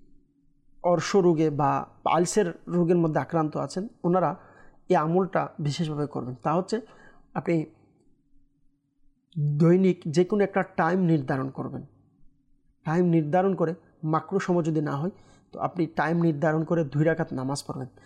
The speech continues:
আচ্ছা, নামাজ কিভাবে পড়বেন? নামাজ এর প্রথম রাকাতে সূরা ফাতিহার পরে আলাম নাশরাহ লাকা সদরক এই সূরাটি পড়বেন, আর দ্বিতীয় রাকাতে সূরা ফিল অর্থাৎ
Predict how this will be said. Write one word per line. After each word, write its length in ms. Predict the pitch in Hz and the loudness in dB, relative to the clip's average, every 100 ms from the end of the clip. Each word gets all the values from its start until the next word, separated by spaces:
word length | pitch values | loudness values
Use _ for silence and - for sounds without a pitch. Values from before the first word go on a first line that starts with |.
| - - - | -20 -20 -10
আচ্ছা, 140 | - | -4
নামাজ 380 | 151 151 160 - | 0 0 0 -2
কিভাবে 340 | 165 151 165 | -4 -2 -2
পড়বেন? 340 | 160 165 156 165 - _ - | 0 -2 -2 -6 -12 _ -8
নামাজ 340 | 147 143 151 - _ _ _ _ _ - | -4 -2 -4 -8 _ _ _ _ _ -8
এর 100 | 139 | -6
প্রথম 400 | - 156 185 185 | -2 -2 0 0
রাকাতে 400 | 160 165 185 196 _ _ | 0 -2 -4 -6 _ _
সূরা 240 | - - 160 | -6 -2 -2
ফাতিহার 560 | - 165 180 170 190 | 0 -2 0 0 -2
পরে 300 | 160 180 156 - _ - _ _ _ _ _ | 0 -2 -2 -6 _ -20 _ _ _ _ _
আলাম 460 | 170 165 185 180 170 | 2 4 4 2 2
নাশরাহ 500 | 175 165 175 160 170 - - | 2 0 0 2 0 -2 -4
লাকা 360 | 160 151 156 143 | -2 -2 -4 -6
সদরক 500 | - 160 143 131 127 - - _ _ - | -2 -2 -2 -6 -10 -18 -20 _ _ -2
এই 100 | 165 | 0
সূরাটি 340 | 160 139 131 - | 0 -2 -2 -6
পড়বেন, 300 | 127 123 139 _ _ | -8 -10 -14 _ _
আর 340 | 143 139 147 139 | -4 -2 -2 2
দ্বিতীয় 340 | 170 156 220 | 2 4 2
রাকাতে 420 | 175 175 156 185 - - - | 2 0 -2 -4 -6 -20 -16
সূরা 300 | - 170 165 | -4 0 0
ফিল 320 | - 151 127 - | 0 0 0 -4
অর্থাৎ 280 | 143 190 | -4 -4